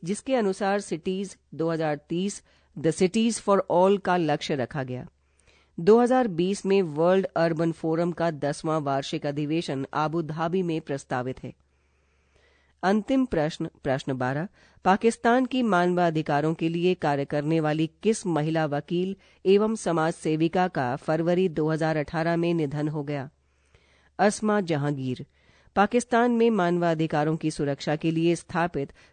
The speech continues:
प्रथम मानवाधिकार आयोग की सह संस्थापक एवं अध्यक्ष रहीं अस्मा जहांगीर का ग्यारह फरवरी दो हज़ार अठारह को निधन हो गया।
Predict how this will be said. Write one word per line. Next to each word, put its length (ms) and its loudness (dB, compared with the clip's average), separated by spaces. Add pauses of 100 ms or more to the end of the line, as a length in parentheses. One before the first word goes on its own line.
प्रथम 300 4
मानवाधिकार 1000 2
आयोग 440 0
की 160 0
सह 260 -2
संस्थापक 680 -4 (120)
एवं 400 2
अध्यक्ष 440 -4
रहीं 400 0 (280)
अस्मा 420 2
जहांगीर 560 0
का 200 -2 (300)
ग्यारह 380 4
फरवरी 500 2
दो 220 2
हज़ार 300 0
अठारह 500 -2
को 240 -2
निधन 360 0
हो 160 -6
गया। 260 -10